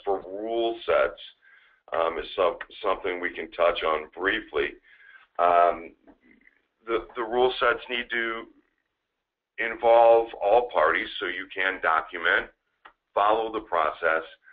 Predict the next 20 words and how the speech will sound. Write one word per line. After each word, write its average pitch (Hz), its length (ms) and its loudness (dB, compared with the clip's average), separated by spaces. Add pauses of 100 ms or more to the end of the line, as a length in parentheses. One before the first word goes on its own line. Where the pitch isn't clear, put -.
(340)
and, 92 580 -4
and 90 100 -12
not 95 420 0 (220)
allowing 90 680 0
any 85 220 -8 (180)
traffic, 87 600 -2 (120)
uh, 69 320 2 (400)
that 98 100 -4
is 101 120 -8
unneeded, 101 420 -4 (580)
um, 73 280 -2
or 92 440 4
unwanted, 98 680 -2
right? 76 360 -2 (180)
So, 76 380 -2 (580)
um, 78 300 -6 (300)
again, 98 380 -4
it's 92 180 -6
a 85 200 -14
broad, 95 380 4